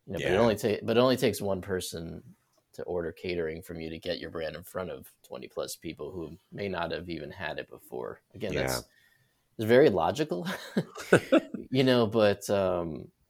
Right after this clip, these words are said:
Speaker 1: but not, no less important, right? Um, in terms
Speaker 2: Yeah.
Speaker 1: of what, what that guest profile looks like, you know, and how you could reach them this way.
Speaker 2: Our friend Gracie at Jason's Deli, I, I'll be honest with you, she was a little reluctant to join our marketplace.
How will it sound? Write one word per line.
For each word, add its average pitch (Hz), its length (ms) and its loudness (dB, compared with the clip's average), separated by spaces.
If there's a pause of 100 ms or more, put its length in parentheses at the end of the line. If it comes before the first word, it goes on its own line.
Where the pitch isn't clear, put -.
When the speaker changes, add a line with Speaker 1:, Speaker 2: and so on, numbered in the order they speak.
(380)
Speaker 1:
but 110 160 0
not, 104 400 2 (260)
no 101 180 0
less 95 300 0
important, 78 720 -6
right? 73 280 -8
Um, 73 460 -10 (400)
in - 80 -16
terms - 80 -8
Speaker 2:
Yeah. 71 360 2
Speaker 1:
of 78 40 -2
what, 85 240 -4
what 92 280 -4
that 78 340 -2
guest - 360 -6
profile 76 500 -6
looks 76 260 -10
like, 76 340 -10 (160)
you 82 100 -16
know, 76 100 -12
and 76 100 -16
how 85 120 -6
you 80 140 -4
could 71 180 -12
reach 78 280 -8
them 67 160 -12
this - 260 -14
way. - 240 -8 (1120)
Speaker 2:
Our 90 120 8
friend 90 380 2
Gracie 80 480 2
at 69 140 -2
Jason's 76 520 -6
Deli, 73 520 -2 (180)
I, 71 80 -6 (260)
I'll 92 120 0
be 76 140 0
honest 78 340 0
with 71 120 -6
you, 73 200 -4
she - 160 -6
was - 100 -8
a 98 60 -2
little 92 200 0
reluctant 69 760 -6
to 73 120 -8
join 73 340 -4
our 90 100 -2
marketplace. 101 720 -4